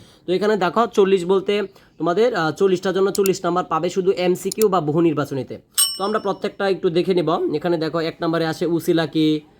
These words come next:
ঠিক আছে, এগুলো পড়বা। দুই নাম্বার আছে ইবাদতের একমাত্র হকদার কোনটি, ঠিক আছে, ঈমান শব্দের অর্থ কি, ঠিক আছে, এগুলো সবগুলো যদি দেখো, চার নাম্বার এসেছে, পাঁচ নাম্বার এসেছে, সবগুলো সহজ সহজ এসেছে। ছয় নাম্বার দেখো একটা,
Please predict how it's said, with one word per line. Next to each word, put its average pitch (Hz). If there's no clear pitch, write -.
ঠিক 175
আছে, 226
এগুলো 175
পড়বা। 160
দুই 165
নাম্বার 175
আছে 175
ইবাদতের 180
একমাত্র 170
হকদার 160
কোনটি, 160
ঠিক -
আছে, 190
ঈমান 185
শব্দের 175
অর্থ 160
কি, 160
ঠিক 220
আছে, 233
এগুলো 220
সবগুলো 190
যদি 202
দেখো, 185
চার 180
নাম্বার 175
এসেছে, 165
পাঁচ 165
নাম্বার 175
এসেছে, 165
সবগুলো 196
সহজ 202
সহজ 180
এসেছে। 160
ছয় 185
নাম্বার 175
দেখো 165
একটা, 156